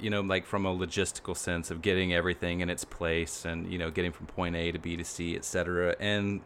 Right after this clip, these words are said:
yes, there are some flaws. Uh, but let's, let's talk a little bit more about what,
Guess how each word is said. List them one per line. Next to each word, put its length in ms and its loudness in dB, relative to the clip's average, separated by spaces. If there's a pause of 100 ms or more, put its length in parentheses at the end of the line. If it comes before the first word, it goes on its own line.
yes, 280 0
there 200 0
are 40 2
some 160 -8
flaws. 540 -2 (580)
Uh, 280 0 (100)
but 80 -2
let's, 440 0 (200)
let's 400 2
talk 300 6
a 40 0
little 200 4
bit 180 4
more 260 2
about 460 2
what, 300 0